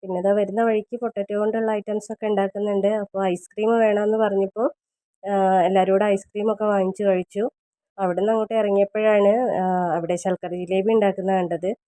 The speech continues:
അതിങ്ങനെ ചൂടോടെ ഉള്ളത് കണ്ടപ്പോൾ അതും വാങ്ങിച്ചു ട്ടോ. കുട്ടികൾക്കത് വേണമെന്ന് പറഞ്ഞപ്പോൾ അത് വാങ്ങിച്ചു. പിന്നെ അവിടെ, ആ, പൊരി ഉണ്ടായിരുന്നു. പിന്നെ ദേ ഈ കളർ മിഠായികളുണ്ട്.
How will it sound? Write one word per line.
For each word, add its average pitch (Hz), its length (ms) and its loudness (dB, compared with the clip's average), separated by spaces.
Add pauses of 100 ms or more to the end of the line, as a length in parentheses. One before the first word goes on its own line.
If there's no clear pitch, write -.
(540)
അതിങ്ങനെ 220 380 -2
ചൂടോടെ 226 680 0
ഉള്ളത് 233 380 0
കണ്ടപ്പോൾ 214 680 -4
അതും 196 260 -6
വാങ്ങിച്ചു 185 460 -6
ട്ടോ. 175 200 -8
കുട്ടികൾക്കത് 175 500 -6
വേണമെന്ന് 196 380 -2
പറഞ്ഞപ്പോൾ 185 520 -6 (440)
അത് 185 180 -4
വാങ്ങിച്ചു. 185 680 -6
പിന്നെ 175 280 -10
അവിടെ, 196 260 -6 (180)
ആ, 196 320 -4 (120)
പൊരി 208 340 -2
ഉണ്ടായിരുന്നു. 208 500 -2 (460)
പിന്നെ 190 220 -4
ദേ 202 100 -4
ഈ 208 140 -4
കളർ 196 360 -2
മിഠായികളുണ്ട്. 208 840 -2